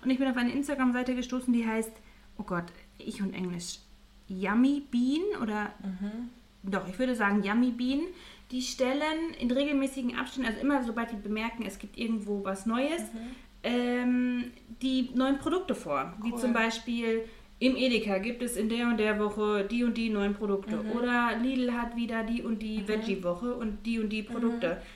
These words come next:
Speaker 1: Was ich mega finde, weil jetzt
Speaker 2: Ja.
Speaker 1: bin ich immer up to date.
Speaker 2: Ist die auf, ist das für Deutsche
Speaker 1: Ist, ist eine
Speaker 2: Supermärkte?
Speaker 1: deutsche
Speaker 2: Mhm.
Speaker 1: Seite, ja, genau, von, ich glaube, zwei Personen betrieben.
Speaker 2: Mhm.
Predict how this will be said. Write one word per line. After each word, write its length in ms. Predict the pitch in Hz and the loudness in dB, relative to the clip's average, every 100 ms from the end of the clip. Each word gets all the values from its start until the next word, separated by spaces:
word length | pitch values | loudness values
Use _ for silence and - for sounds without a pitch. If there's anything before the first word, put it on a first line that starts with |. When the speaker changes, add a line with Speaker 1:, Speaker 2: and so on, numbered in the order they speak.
| - | -12
Speaker 1:
Was 140 | 254 311 | -6 -4
ich 120 | - | 0
mega 380 | 311 415 339 226 | 2 2 2 0
finde, 300 | 220 254 294 | 2 4 6
weil 100 | 311 | 4
jetzt 100 | 233 | 4
Speaker 2:
Ja. 40 | |
Speaker 1:
bin 80 | 381 | 4
ich 120 | 339 | 4
immer 180 | 349 359 | 4 4
up 120 | - | 2
to 80 | 359 | -2
date. 340 | 359 359 269 202 220 | -2 0 -2 -4 -8
Speaker 2:
Ist 160 | 220 240 | -4 0
die 80 | 214 | 0
auf, 80 | 202 - | -2 -8
ist 140 | 208 208 | -8 -8
das 120 | 202 | -8
für 80 | 196 | -6
Deutsche 420 | 190 196 202 - | -2 -2 0 2
Speaker 1:
Ist, 160 | 381 381 | 4 6
ist 20 | |
eine 120 | 381 | 6
Speaker 2:
Supermärkte? 360 | 381 392 381 370 | 8 6 6 8
Speaker 1:
deutsche 300 | 392 381 262 | 8 6 2
Speaker 2:
Mhm. 40 | 202 | 2
Speaker 1:
Seite, 440 | 185 180 226 247 | 0 -2 -2 -2
ja, 300 | 311 226 247 | -2 -2 -2
genau, 240 | 311 269 269 - | 0 -2 -2 -2
von, 180 | 269 285 269 | 0 0 -2
ich 140 | - | -4
glaube, 260 | 262 320 330 | 0 0 -2
zwei 720 | - 254 262 277 285 277 285 - - - - - | -4 0 2 2 0 0 -4 -6 -20 -20 -20 -8
Personen 460 | 262 240 233 247 233 | -2 0 4 4 4
betrieben. 560 | 220 - 233 262 285 | 2 -4 -2 0 2
Speaker 2:
Mhm. 500 | 349 202 220 226 240 | 0 -2 -6 -10 -12